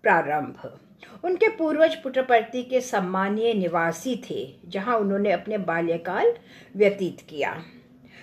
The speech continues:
सत्यनारायण राजू के असाधारण अद्भुत शब्दों एवं व्यवहार के विषय में सुन वे स्वयं इसके विषय में छानबीन करने हेतु पुट्टपर्ती आए। संभवतः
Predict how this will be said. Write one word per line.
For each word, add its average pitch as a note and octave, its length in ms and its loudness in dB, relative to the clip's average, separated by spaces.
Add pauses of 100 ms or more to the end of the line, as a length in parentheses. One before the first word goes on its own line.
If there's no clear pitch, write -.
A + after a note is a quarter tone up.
(100)
सत्यनारायण F4+ 800 2
राजू A3+ 380 2
के C#4+ 180 -2
असाधारण F3 1120 0 (400)
अद्भुत B3+ 480 -4
शब्दों E3+ 680 0 (580)
एवं D4+ 360 2
व्यवहार G3 560 0
के D#4 180 -6
विषय G#3+ 360 2
में G3 180 0
सुन G3 320 -2
वे C4 160 0
स्वयं C#4 580 -2
इसके A#3+ 300 2
विषय F#3+ 380 0
में G#3 280 -2 (360)
छानबीन G#3 680 -2
करने F#3 400 0
हेतु F3 440 0 (420)
पुट्टपर्ती F#3 840 -4 (120)
आए। A2+ 320 -4 (520)
संभवतः F3+ 680 -4